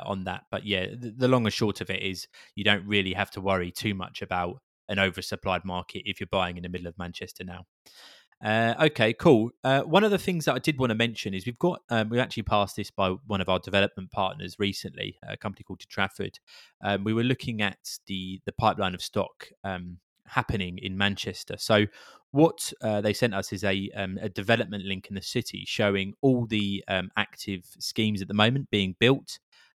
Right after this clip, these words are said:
uh, projects which have approval or have just started construction. Um, and then what you can do is actually filter out, um, certain schemes. So you're looking at an interactive map of either what has planning and about to be built or what is being built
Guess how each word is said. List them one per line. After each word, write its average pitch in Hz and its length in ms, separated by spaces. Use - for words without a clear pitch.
uh, 92 240
projects - 540
which 107 160
have 113 160
approval 127 840
or 95 320
have - 180
just - 200
started 104 420
construction. 131 720
Um, 98 240
and 107 120
then 107 240
what 131 140
you 113 120
can 113 140
do 98 360
is 95 140
actually 101 320
filter 110 560
out, 95 240
um, 95 220
certain 98 400
schemes. 147 460
So 104 100
you're 101 140
looking 113 340
at 95 80
an 98 80
interactive 104 720
map 101 260
of 92 220
either 104 280
what 98 280
has 113 160
planning 131 560
and 92 100
about 98 280
to 104 100
be 101 100
built 135 380
or 92 280
what - 180
is 92 100
being 127 260
built 143 400